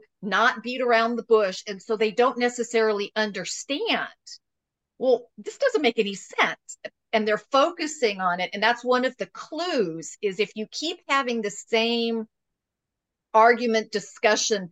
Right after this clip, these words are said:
problem over and over again, you need to go deeper. It isn't about the dishes in the sink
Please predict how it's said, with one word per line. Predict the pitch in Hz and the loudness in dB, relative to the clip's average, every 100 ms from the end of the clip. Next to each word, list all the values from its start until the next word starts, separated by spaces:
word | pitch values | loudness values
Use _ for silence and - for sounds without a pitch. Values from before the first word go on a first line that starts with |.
| _ | _
problem | 247 240 254 233 196 185 - | -2 4 4 4 -2 -2 0
over | 226 226 208 196 | 6 6 6 -2
and | 190 170 | -4 2
over | 233 262 285 233 | 4 4 4 2
again, | 190 170 175 170 170 208 | 2 0 -2 -2 -6 -8
you | 185 220 | -4 -2
need | 269 277 | -2 -4
to | 254 | 0
go | 214 190 | 0 0
deeper. | 196 190 - 95 - | -8 -10 -8 -10 -6
It | 202 | 2
isn't | 233 262 277 | 4 4 2
about | 247 208 196 | 2 2 0
the | 190 | -4
dishes | 190 185 180 175 | -6 -6 -8 -12
in | 165 | -16
the | _ | _
sink | - | -18